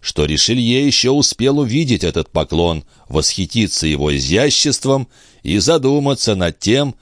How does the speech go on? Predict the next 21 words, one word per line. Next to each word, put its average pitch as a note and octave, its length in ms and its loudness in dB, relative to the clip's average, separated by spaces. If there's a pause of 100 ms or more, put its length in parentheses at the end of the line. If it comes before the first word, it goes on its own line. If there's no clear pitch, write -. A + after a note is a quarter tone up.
(140)
какой B2 400 0
же D3 140 2
счастливой D#3 760 2
смертной A2+ 720 -2
выпала E2 460 0
такая D#2 440 0
милость. D#2 640 -2 (840)
Он E3+ 240 2
недолго C#3+ 500 0
оставался D#2 640 0
в D2 60 -4
неведении. C#2+ 720 -2 (600)
Людовик F#2 480 0
пятнадцатый C3+ 720 -2
взял A2+ 380 2
руку B2+ 260 0
дофины, G#2 640 0 (160)
видевшей E2 580 0
всю E2 260 0
эту C#2+ 180 -4
сцену C#3 580 0